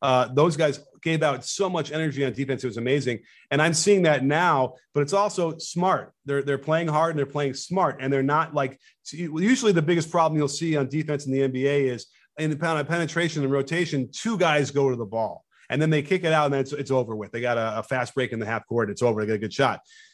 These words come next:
Uh, you, you almost never see that with, uh, with the, um, the Heat. They rotate properly.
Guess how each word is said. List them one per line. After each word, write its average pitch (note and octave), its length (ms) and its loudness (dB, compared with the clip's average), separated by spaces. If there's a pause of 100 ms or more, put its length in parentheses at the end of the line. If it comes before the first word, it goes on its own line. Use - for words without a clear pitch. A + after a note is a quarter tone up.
(180)
Uh, B2+ 160 4
you, F3+ 200 4
you F3+ 220 4
almost G3 260 2
never F3 240 2
see E3 160 -2
that C#3+ 200 0
with, C3 200 -2
uh, A#2 320 -2
with A#2+ 160 -8
the, A#2 180 -4
um, G#2 320 -2
the A2 80 -6
Heat. A2+ 300 -2 (220)
They C3+ 340 6
rotate D#3+ 560 2
properly. C#3+ 640 0